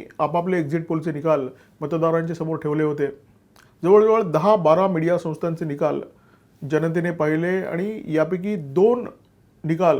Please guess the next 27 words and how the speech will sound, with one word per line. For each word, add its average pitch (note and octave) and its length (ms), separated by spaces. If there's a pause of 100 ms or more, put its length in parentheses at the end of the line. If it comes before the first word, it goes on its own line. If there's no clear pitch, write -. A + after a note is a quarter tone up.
(100)
म्हणजे D#3 200
इंडिया E3 280
टुडे E3 180
आणि E3+ 200
न्यूज D#3+ 220
ट्वेंटी D#3+ 240
फोर, C#3+ 180 (440)
हे E3+ 60
जर G#3 220 (100)
दोन F#3 260
संस्थांचे F#3+ 460
निकाल E3+ 240
आपण F3 200
बाजूला D#3 280
ठेवले, D3+ 320 (640)
तर G3+ 80
बाकीचे F#3+ 560
एक्झिट F#3 380
पोलचे F#3 280
निकाल E3+ 260
प्रत्यक्ष E3+ 440
निकालाच्या D#3+ 720
आसपास F3 300
सुद्धा E3 260
फिरकताना D#3+ 460
दिसले D#3+ 280
नाहीत. D3+ 220